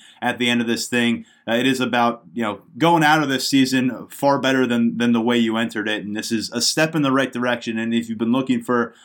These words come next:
a step in the right direction, you've been searching for a while. So take that, put it in your back pocket,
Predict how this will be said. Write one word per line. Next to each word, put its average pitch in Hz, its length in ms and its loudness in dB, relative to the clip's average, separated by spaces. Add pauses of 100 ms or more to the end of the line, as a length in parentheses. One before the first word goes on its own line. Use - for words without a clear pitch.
(120)
a 117 80 -6
step 127 260 -2
in 123 60 -4
the 120 80 0
right 117 180 0
direction, 110 380 -4
you've 101 100 -6
been 101 120 -8
searching 104 320 -6
for 107 160 -4
a 101 60 -2
while. 98 280 -2
So 95 200 -6
take 139 320 -2
that, 127 280 0
put 131 140 -4
it 139 40 0
in 131 60 -2
your 123 100 0
back 117 280 -2
pocket, 113 420 0